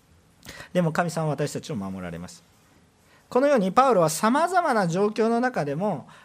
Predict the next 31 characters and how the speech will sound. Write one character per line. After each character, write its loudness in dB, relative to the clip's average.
や -2
っ -8
ぱ -2
り -2
福 -12
音 -8
に -12
忠 -8
実 -10
で -8
神 -10
様 -6
の -6
ビ -6
ジ -10
ョ -6
ン -2
に -2
従 -8
っ -8
て -8
歩 -2
ん -2
で -6
い -8
っ -12
た -12
ん -10
で -10
す -16
ね。 -10